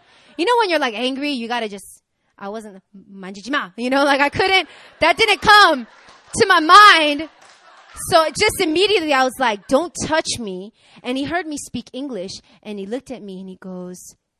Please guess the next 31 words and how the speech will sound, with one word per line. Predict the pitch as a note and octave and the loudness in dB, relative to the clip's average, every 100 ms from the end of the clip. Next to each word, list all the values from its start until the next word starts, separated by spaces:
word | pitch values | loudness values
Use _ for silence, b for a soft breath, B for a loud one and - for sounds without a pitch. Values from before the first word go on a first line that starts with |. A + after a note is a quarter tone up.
| _ _ | _ _
"F | G#3 A3 _ | -14 -14 _
you." | F#3 F#3 - F#3+ _ _ _ _ _ _ _ _ _ _ _ _ _ _ _ _ _ _ _ _ _ _ _ _ _ _ - | -18 -16 -16 -20 _ _ _ _ _ _ _ _ _ _ _ _ _ _ _ _ _ _ _ _ _ _ _ _ _ _ -20
And | F3+ | -18
I | F3+ | -16
was | F#3+ - | -18 -20
like, | G#3+ G3+ G#3 _ _ _ _ _ _ _ _ _ _ | -20 -20 -20 _ _ _ _ _ _ _ _ _ _
"Peace | _ _ | _ _
of | _ _ | _ _
God." | G3+ _ _ _ _ _ _ _ _ _ _ _ _ _ _ _ _ _ _ | _ _ _ _ _ _ _ _ _ _ _ _ _ _ _ _ _ _ _
And | G3 | -16
I | F#3 | -12
walked | F#3+ F#3+ | -12 -12
down | G#3 F#3+ | -14 -12
those | F3+ - | -14 -14
stairs. | F#3+ F3+ | -14 -14
But | F#3 - | -16 -16
as | G#3+ C#4+ | -14 -12
I | D4+ | -12
was | A#3+ | -12
walking | - F3+ F#3+ A3+ | -12 -12 -12 -14
down | F#3+ F3 | -16 -14
those | E3 D3 | -16 -20
stairs, | - E3 D#3+ G3 A3+ - | -20 -18 -16 -16 -18 -20
I | E3+ | -20
heard, | E3 F#3+ F#3 F3+ _ _ _ _ _ _ _ | -20 -16 -16 -16 _ _ _ _ _ _ _
I | F#3 | -20
just | F#3 - | -18 -18
heard | F#3+ F#3 | -14 -14
him | F3 F3+ | -14 -18
say | - F3 | -18 -20
that, | E3+ E3 | -18 -20